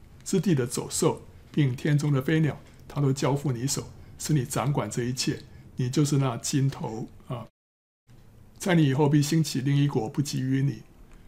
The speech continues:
又有第三国，就是铜的，必掌管天下。第四国必坚壮如铁，铁能打碎刻制百物，又能压碎一切。那国也必打碎，压制列国。”哦，原来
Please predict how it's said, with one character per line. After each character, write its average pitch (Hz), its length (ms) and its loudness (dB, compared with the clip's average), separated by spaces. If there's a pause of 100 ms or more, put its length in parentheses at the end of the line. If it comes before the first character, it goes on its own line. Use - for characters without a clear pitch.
(340)
又 185 100 10
有 131 80 6
第 165 160 0
三 151 280 2
国， 117 440 -2 (160)
就 - 120 -4
是 139 120 2
铜 120 380 -4
的， 147 220 0 (260)
必 143 140 4
掌 127 240 0
管 117 180 -4
天 127 220 -4
下。 131 280 -4 (640)
第 190 120 4
四 160 240 2
国 131 200 4
必 127 240 2
坚 143 380 2
壮 139 280 0
如 117 200 -4
铁， 139 360 -4 (360)
铁 135 160 2
能 127 180 2
打 131 180 0
碎 135 340 2 (280)
刻 - 200 0
制 147 180 2
百 113 200 -4
物， 131 180 2
又 131 160 0
能 117 200 -6
压 135 200 2
碎 - 460 -4
一 117 100 -8
切。 - 340 -4 (500)
那 165 180 6
国 135 240 4
也 113 80 2
必 135 220 2
打 104 220 -4
碎， 113 320 -4 (360)
压 131 220 2
制 135 280 -2
列 120 220 -2
国。” 95 340 -12 (500)
哦， 110 220 -2
原 123 180 0
来 139 80 2